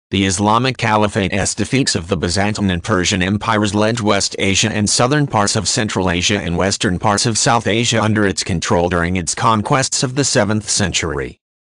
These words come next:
The Mongol Empire conquered a large part of Asia in the thirteenth century, an area extending from China to Europe. Before the Mongol invasion, Song dynasty reportedly had approximately one hundred twenty million citizens.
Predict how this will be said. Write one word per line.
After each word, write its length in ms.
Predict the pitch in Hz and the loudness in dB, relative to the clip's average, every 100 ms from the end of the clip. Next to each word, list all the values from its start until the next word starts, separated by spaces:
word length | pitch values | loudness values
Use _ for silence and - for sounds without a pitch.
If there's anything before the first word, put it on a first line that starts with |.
| _ _ | _ _
The 80 | 98 | 0
Mongol 380 | 101 107 113 92 | 2 2 2 2
Empire 460 | 95 104 117 107 82 | 0 0 0 0 0
conquered 440 | - 92 85 104 | 0 -2 0 -2
a 80 | 87 | 0
large 380 | 80 101 98 - | 2 2 0 0
part 200 | 110 101 | 0 0
of 80 | |
Asia 320 | 90 87 101 101 | 0 0 0 0
in 100 | 95 | -2
the 100 | 87 | 0
thirteenth 540 | 131 117 - 113 104 | 0 0 0 -2 -2
century, 680 | - 117 113 117 87 - - _ - | -2 -2 0 0 0 -4 -10 _ -6
an 140 | 98 | -4
area 360 | - 104 107 107 | 0 2 2 0
extending 560 | 95 - 110 107 107 | -2 -2 0 2 0
from 220 | 101 143 | 0 0
China 340 | 113 113 110 107 | 0 0 0 0
to 140 | - | 0
Europe. 400 | 113 87 76 67 - _ _ _ _ _ | 0 0 -2 -4 -12 _ _ _ _ _
Before 380 | 101 - 135 147 | -4 2 2 4
the 100 | 117 | 4
Mongol 380 | 98 117 104 | 2 2 0
invasion, 720 | 92 80 107 131 98 85 71 - _ - | 0 0 0 2 0 -2 -4 -12 _ -6
Song 320 | - 120 139 | 0 2 2
dynasty 560 | 117 110 101 98 - | 2 2 0 0 0
reportedly 640 | 104 95 - 110 107 101 95 | 0 0 2 2 2 2 2
had 200 | 127 151 | 0 0
approximately 760 | 143 104 101 - 107 92 87 | 0 0 0 2 0 2 0
one 280 | 82 104 127 | 0 2 2
hundred 340 | 127 127 107 | 2 2 2
twenty 280 | - 107 101 | 2 0 2
million 420 | 107 104 107 95 | 2 4 2 2
citizens. 720 | 87 107 123 127 82 69 - | 0 0 0 -2 -4 -4 -6